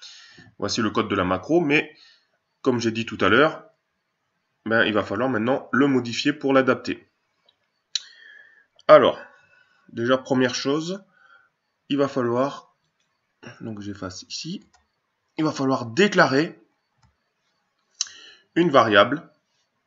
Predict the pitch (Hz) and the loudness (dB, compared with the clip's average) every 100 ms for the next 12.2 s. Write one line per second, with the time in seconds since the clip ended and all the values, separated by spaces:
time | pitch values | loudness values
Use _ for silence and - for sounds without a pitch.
0 | _ _ _ _ _ _ _ _ _ _ | _ _ _ _ _ _ _ _ _ _
1 | _ _ 113 101 98 95 104 101 98 98 | _ _ -10 0 0 0 0 2 2 2
2 | 95 110 139 107 - - 120 - 131 127 | 0 -2 -4 -6 -12 -12 -8 0 2 2
3 | 117 110 104 139 131 139 - 127 135 120 | -2 -4 -2 -2 -2 -4 2 4 4 0
4 | 117 101 101 123 139 98 95 _ _ _ | -2 -4 -4 -4 -4 -6 -14 _ _ _
5 | _ _ _ _ _ _ _ _ _ 110 | _ _ _ _ _ _ _ _ _ 0
6 | 120 143 156 - _ _ _ _ - 101 | 6 6 4 -6 _ _ _ _ -12 -8
7 | 95 90 87 80 - - _ - - - | -6 -6 -6 -10 -16 -20 _ -20 -20 -20
8 | _ _ - - - - _ _ _ _ | _ _ -20 -20 -20 -20 _ _ _ _
9 | - _ _ _ _ _ _ _ _ _ | -20 _ _ _ _ _ _ _ _ _
10 | 113 127 131 120 120 123 123 95 92 - | 4 8 8 8 4 2 0 -4 -6 -16
11 | - - - - - _ 98 90 87 101 | -18 -18 -18 -20 -20 _ -12 -10 -8 -8
12 | 92 | -8